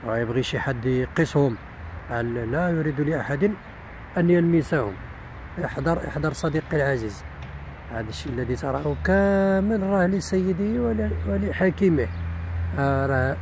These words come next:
يا غار. لا، لا، لا تقترب منهم، لا تؤذيهم. قضي غرضك وانت معهم. بالعكس، راه بعض المرات كتقضي لهم الأغراض ديالهم، كيقضي لك الله الأغراض ديالك مضاعفة.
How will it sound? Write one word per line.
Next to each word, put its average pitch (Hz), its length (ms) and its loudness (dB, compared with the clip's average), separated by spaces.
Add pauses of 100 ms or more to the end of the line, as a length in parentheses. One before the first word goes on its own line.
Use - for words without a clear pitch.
(760)
يا 160 180 8
غار. 127 280 6 (440)
لا، 160 600 2
لا، 165 680 2 (380)
لا 170 460 2
تقترب 160 440 0
منهم، 202 280 -2
لا 196 80 2
تؤذيهم. 165 420 2 (120)
قضي 156 120 4
غرضك 147 460 0
وانت 202 320 2
معهم. 156 440 2 (420)
بالعكس، 190 520 4 (580)
راه 156 100 4
بعض 151 120 4
المرات 156 300 4
كتقضي 151 340 0
لهم 156 120 2
الأغراض 156 400 2
ديالهم، 151 280 4
كيقضي 156 440 4
لك - 140 6
الله 156 200 6
الأغراض 151 400 4
ديالك - 240 6
مضاعفة. 143 640 6